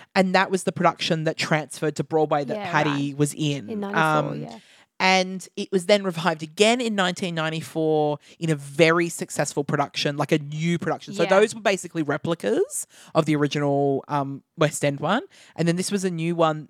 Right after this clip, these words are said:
Speaker 1: that was at the London Palladium, directed by Sam Mendes, like, like,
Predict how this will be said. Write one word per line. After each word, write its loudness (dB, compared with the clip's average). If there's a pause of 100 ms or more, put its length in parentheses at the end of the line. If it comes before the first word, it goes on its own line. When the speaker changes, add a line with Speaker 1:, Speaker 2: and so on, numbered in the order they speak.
Speaker 1:
that 2
was 0
at 0
the -2
London 0
Palladium, -2 (300)
directed 2
by 0
Sam 0
Mendes, 2
like, -2
like, -2